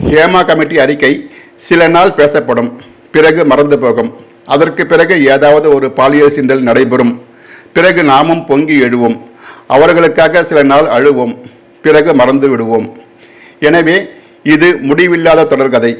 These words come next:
உலகம் உள்ளவரை இந்த கதை தொடர்ந்து கொண்டேதான் இருக்கும். ஆணோ பெண்ணோ பழகும்போது ஒருவித கேப்பை மெயின்டெயின் செய்து கொண்டால்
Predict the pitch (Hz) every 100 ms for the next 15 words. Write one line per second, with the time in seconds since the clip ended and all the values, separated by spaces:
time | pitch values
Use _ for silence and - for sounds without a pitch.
0 | - - _ _ - 151 170 180 180 131
1 | 147 151 135 127 156 - - - - -
2 | 151 143 143 147 180 156 139 151 151 139
3 | 139 135 143 120 117 - 113 139 - -
4 | - - - 135 165 175 190 190 135 131
5 | 139 - - 135 139 170 175 143 139 156
6 | 147 - - 143 143 151 147 139 127 113
7 | 147 160 170 160 135 143 151 151 147 131
8 | 131 127 120 120 123 -